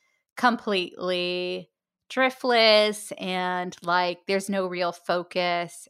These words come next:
and just trapped in mundanity. Like, that really resonated with my twenty-something experience, especially being in the corporate world,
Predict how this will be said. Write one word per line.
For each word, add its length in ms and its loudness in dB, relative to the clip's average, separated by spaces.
and 400 -6
just 200 -8
trapped 580 -6
in 280 -10
mundanity. 1000 -4
Like, 240 4
that 420 6
really 1080 -2
resonated 760 2
with 160 -8
my 520 -2
twenty-something 920 -6
experience, 1200 -6
especially 1120 -2
being 320 -8
in 140 -6
the 100 -8
corporate 720 -2
world, 540 -2